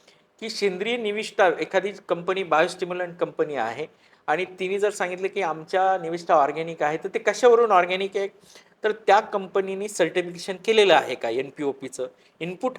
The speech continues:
अटेस्टेशन असं सर्टिफिकेट मिळतं. तर ते अटेस्टेशन असलेल्या ज्या सर-, कंपन्या आहेत, अशा कितीतरी कंपन्या आहेत, म्हणजे अगदी नावं घेता येतील अशा कंपन्या आहेत.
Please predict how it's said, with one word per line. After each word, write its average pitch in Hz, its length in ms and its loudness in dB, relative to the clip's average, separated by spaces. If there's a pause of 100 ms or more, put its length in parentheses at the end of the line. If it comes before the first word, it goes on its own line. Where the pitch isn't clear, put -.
अटेस्टेशन 180 600 -2
असं 151 180 -8
सर्टिफिकेट 131 600 -8
मिळतं. 120 280 -8 (520)
तर 208 80 2
ते 247 300 4
अटेस्टेशन 226 880 2
असलेल्या 208 480 2
ज्या 254 160 4
सर-, 185 420 -4
कंपन्या 151 400 0
आहेत, 123 200 0 (420)
अशा 170 200 -2
कितीतरी 254 460 2
कंपन्या 147 420 -4
आहेत, 87 100 -16 (120)
म्हणजे 180 340 -2 (140)
अगदी 160 300 -6
नावं 175 300 4
घेता 175 280 0
येतील 170 360 -2
अशा 143 220 -4
कंपन्या 127 420 -6
आहेत. 104 120 -16